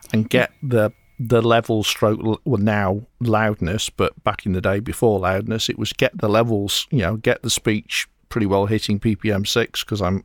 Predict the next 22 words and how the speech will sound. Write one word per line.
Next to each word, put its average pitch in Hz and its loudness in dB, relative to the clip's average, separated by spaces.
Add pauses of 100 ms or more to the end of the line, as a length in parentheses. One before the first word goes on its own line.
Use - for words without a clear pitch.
(140)
most 104 0
of - -12
my 101 2
work's 101 0
in 95 -2
broadcast 107 -2
rather 95 0
than 104 -4
film. 120 2 (800)
And 127 2
then, 131 4 (160)
s-, - -4 (200)
as 117 2
you 117 6
say, 113 2
set - 0
the 117 4
atmosphere, 107 2
set - 0
everything 110 0
else 107 -2 (180)
to 107 2